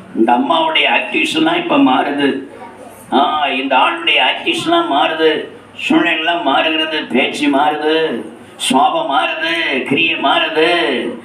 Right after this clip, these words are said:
எல்லாம் கொஞ்சம் ஒரு பேக் அடிக்குன்னு சொன்னா அதுக்கு அர்த்தம் என்ன? பிசாசு வஞ்சிக்கிறான், சாத்தான் வஞ்சிக்கிறான். ஒரு வஞ்சிக்கிற ஆவி வந்து போராடுது. வஞ்சித்து நேரம் எங்கேயாவது நாலு இடத்துல எடுத்துக்கிட்டு முடியல, பாதாளத்துல கொண்டு தள்ளிடலாமா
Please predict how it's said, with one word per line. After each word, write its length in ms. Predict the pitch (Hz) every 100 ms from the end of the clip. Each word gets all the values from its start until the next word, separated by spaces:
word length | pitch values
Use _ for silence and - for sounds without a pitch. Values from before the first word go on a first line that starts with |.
| - -
எல்லாம் 340 | - 349 339
கொஞ்சம் 200 | 330 311
ஒரு 120 | 277
பேக் 260 | 254 339 -
அடிக்குன்னு 340 | 320 - -
சொன்னா 480 | 254 262 - 330 349
அதுக்கு 240 | - 269
அர்த்தம் 280 | 339 - 320
என்ன? 560 | 330 330 320 359 359 339 - - -
பிசாசு 600 | 123 139 143 143 147 143
வஞ்சிக்கிறான், 800 | 135 147 147 143 143 143 120 113 - - - - - - - -
சாத்தான் 400 | 120 - - 147
வஞ்சிக்கிறான். 640 | 143 - 170 - - 262 269
ஒரு 160 | 262
வஞ்சிக்கிற 460 | 262 170 160 160 151
ஆவி 200 | 151 160
வந்து 220 | 160 147
போராடுது. 1000 | 131 147 165 165 160 165 170 170 147 120 131 - - - - - -
வஞ்சித்து 440 | 233 311 320 320 320
நேரம் 300 | 330 339 320
எங்கேயாவது 400 | 320 330 339 339
நாலு 240 | 320 -
இடத்துல 240 | 151 160 165
எடுத்துக்கிட்டு 520 | 156 156 185 165 165
முடியல, 340 | 147 165 165 -
பாதாளத்துல 360 | - 311 330 320
கொண்டு 260 | 302 170
தள்ளிடலாமா 720 | - 285 330 320 320 320 330